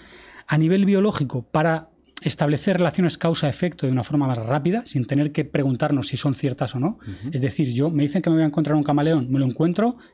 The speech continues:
Speaker 1: esto es verdad.
Speaker 2: Mm.
Speaker 1: Fin.
Speaker 2: A simplificar el mundo.
Speaker 1: Claro. Es decir, eh, simplificar y entender el mundo, sentirnos más seguros.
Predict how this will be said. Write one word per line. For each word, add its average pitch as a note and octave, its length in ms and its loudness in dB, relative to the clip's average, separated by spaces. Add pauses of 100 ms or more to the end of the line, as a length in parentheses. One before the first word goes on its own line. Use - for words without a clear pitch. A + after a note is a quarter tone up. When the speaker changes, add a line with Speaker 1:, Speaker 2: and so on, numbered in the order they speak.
(100)
Speaker 1:
esto C#3+ 240 -2
es B2 80 -2
verdad. G#2 240 -6
Speaker 2:
Mm. G2+ 160 -12 (160)
Speaker 1:
Fin. A#2 260 -4 (140)
Speaker 2:
A G#2+ 100 -8
simplificar A2 480 -4
el G#2+ 80 0
mundo. F#2 240 -2
Speaker 1:
Claro. - 200 -6 (400)
Es B2 140 -4
decir, B2+ 540 -2
eh, B2+ 160 -4
simplificar C#3+ 600 0
y - 20 2
entender D#3 340 0
el D#3 80 0
mundo, F#3+ 300 0
sentirnos D#3 420 0
más D#3 160 0
seguros. F#3+ 500 -2